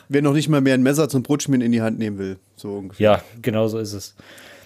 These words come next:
Speaker 2: Ich hab, äh, die einzige Bewertung, die ich, glaub ich, gegeben hab zu Come and See, ist auch wirklich, das ist halt der beste Film, den ich wirklich nie wieder angucken muss.
Speaker 1: <laughs>
Speaker 2: Also das,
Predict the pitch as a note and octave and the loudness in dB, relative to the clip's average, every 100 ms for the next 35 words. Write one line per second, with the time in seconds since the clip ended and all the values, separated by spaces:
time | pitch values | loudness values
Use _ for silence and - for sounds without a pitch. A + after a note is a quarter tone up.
0 | _ - C3 - - - D#3 C#3 C3+ C#3 | _ 2 2 2 -8 -6 4 6 8 6
1 | C#3 C#3 B2 B2+ D3 C#3 B2 B2+ C3 A#2+ | 2 2 2 2 -2 -2 2 2 2 -4
2 | B2 - B2 - B2+ B2 A#2+ B2 - - | -8 -2 -2 -2 -2 0 0 -2 -6 -4
3 | A#2+ A#2+ - A#2+ A#2 - G2+ A2+ A#2 A2 | -4 -4 -6 -6 -6 -6 -6 -8 -8 -12
4 | G2+ - G#2+ G#2 A2 A#2+ - G#2 A2+ A2 | -12 -4 -2 -2 -2 -2 -2 -4 -2 -2
5 | G#2+ G2+ A2 G#2+ G2+ A2+ G#2+ G2 G2 G#2 | -4 -4 -8 -8 -6 -6 -4 -4 -6 -10
6 | A2+ - - - _ _ _ _ _ _ | -14 -18 -20 -20 _ _ _ _ _ _
7 | - - - - - A2 A2+ G#2+ C3+ - | -14 -10 -6 -8 0 0 0 2 0 0